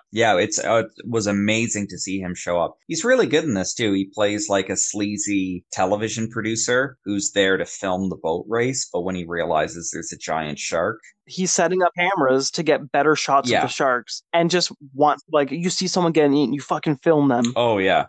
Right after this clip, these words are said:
Speaker 1: Yeah, like, he, he plays, like, a good, like, sleaze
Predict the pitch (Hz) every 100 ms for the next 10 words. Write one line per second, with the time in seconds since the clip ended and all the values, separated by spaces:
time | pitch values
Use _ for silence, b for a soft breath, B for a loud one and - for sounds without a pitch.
0 | _ 113 113 95 73 101 92 - 135 123
1 | 80 - 139 - 120 120 117 113 104 95
2 | - 87 87 85 82 78 - - 87 101